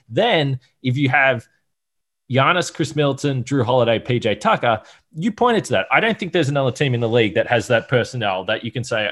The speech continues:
"Okay, look, there's a couple of guys in that, in that group," and, and Giannis recently has said that he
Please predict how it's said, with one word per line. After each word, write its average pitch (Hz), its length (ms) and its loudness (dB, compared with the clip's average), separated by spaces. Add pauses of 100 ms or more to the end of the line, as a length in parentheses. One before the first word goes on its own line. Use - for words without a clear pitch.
"Okay, 110 300 -2
look, 117 320 -2 (520)
there's 120 160 0
a 117 60 -4
couple 180 260 0
of 165 80 -2
guys 139 340 4
in 127 140 -4
that, 113 300 0
in 127 120 -2
that 113 160 0
group," 139 300 -2
and, 107 320 -6
and 110 120 -6
Giannis 120 440 0
recently 117 540 -2
has 101 220 -4
said 101 260 -2
that 95 120 -4
he 101 180 -6